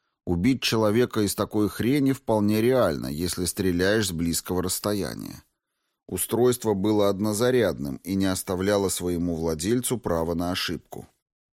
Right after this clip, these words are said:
"Не понимаю". Я передал оружие Джонсу. "Зачем так глупо подставляться? Толку от этой пуколки почти нет, но существует огромный риск привлечь внимание инквизиторов". "Хм".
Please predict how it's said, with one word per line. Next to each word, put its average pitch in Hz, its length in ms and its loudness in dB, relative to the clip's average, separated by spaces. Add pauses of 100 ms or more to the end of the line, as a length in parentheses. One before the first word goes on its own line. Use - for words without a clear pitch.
(140)
"Не 95 340 0
понимаю". 82 680 -2 (520)
Я 95 260 0
передал 104 540 0
оружие 92 440 0
Джонсу. 80 640 -6 (160)
"Зачем 117 460 -2
так 90 200 -2
глупо 113 340 -2
подставляться? 95 840 -2 (520)
Толку 135 380 2
от 101 140 0
этой 104 240 -2
пуколки 110 500 -4
почти 90 460 -2
нет, 82 360 -4 (340)
но 90 140 0
существует 117 680 -2
огромный 107 520 2
риск 135 320 -2
привлечь 101 500 0
внимание 113 520 0
инквизиторов". 110 840 -4 (320)
"Хм". 76 800 -2